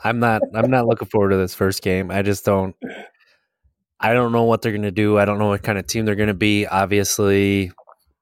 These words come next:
you know, they made one, um, move to get Aaron Rodgers some weapons.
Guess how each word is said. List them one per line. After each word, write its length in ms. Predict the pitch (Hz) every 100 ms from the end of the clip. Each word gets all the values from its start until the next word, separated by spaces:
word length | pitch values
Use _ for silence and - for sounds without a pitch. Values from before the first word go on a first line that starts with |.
| 85 101
you 80 |
know, 140 | 98 98
they 80 | 95
made 200 | 95 92
one, 500 | 87 95 98 101 101 _ _ _ _ _ _ -
um, 520 | 92 90 90 90 98 - - - _ _ _ _ _ _ _ _ -
move 420 | 110 117 120 110
to 80 | -
get 160 | 104 95
Aaron 220 | 104 95
Rodgers 380 | 92 95 95 87
some 320 | - 85 85
weapons. 680 | 85 117 113 104 104 104